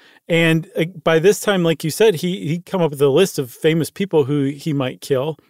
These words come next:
And during this trip, he later said that he visited both Reagan's and Carter's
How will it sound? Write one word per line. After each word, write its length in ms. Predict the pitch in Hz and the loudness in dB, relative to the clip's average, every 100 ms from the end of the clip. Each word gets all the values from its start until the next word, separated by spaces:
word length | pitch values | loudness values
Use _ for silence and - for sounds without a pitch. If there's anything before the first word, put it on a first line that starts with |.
| _ | _
And 160 | 160 147 | -2 2
during 280 | 160 226 196 | 4 2 2
this 220 | 160 - | -2 -4
trip, 400 | - 190 226 - | -4 0 0 -2
he 140 | 151 | -4
later 320 | 143 160 160 143 | 2 2 2 0
said 260 | - 190 | 0 0
that 100 | 160 | -2
he 160 | 151 156 | -4 -4
visited 420 | 135 165 156 143 | -2 -2 -2 0
both 200 | 147 143 | 2 2
Reagan's 480 | 123 147 175 196 160 - | 2 2 2 0 -4 -6
and 280 | 175 196 202 | -2 -2 -4
Carter's 600 | - 190 196 151 135 | 0 2 4 2 -2